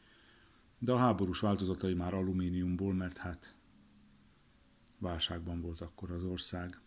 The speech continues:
Öt pengő, Horti. Aztán ezerkilencszáznegyvenötben, mikor véget ért a háború, akkor igencsak eltünedeztek az utcákról, meg a forgalomból a, az érmék,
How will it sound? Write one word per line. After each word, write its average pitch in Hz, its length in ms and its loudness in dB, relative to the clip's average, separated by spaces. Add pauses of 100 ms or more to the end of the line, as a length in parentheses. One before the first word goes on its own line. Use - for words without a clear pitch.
(440)
Öt 92 180 -4
pengő, 87 460 -4 (760)
Horti. 90 440 -6 (1400)
Aztán 127 560 2 (1040)
ezerkilencszáznegyvenötben, 117 1300 6
mikor 107 260 4
véget 104 320 6
ért 92 200 2
a 95 60 2
háború, 101 580 2 (1500)
akkor 123 180 4
igencsak 107 380 6
eltünedeztek 95 800 2
az 92 120 -2
utcákról, 92 720 -2 (160)
meg 90 160 -4
a 92 60 -2
forgalomból 92 760 2
a, 90 160 -6 (540)
az 92 140 -2
érmék, 101 560 2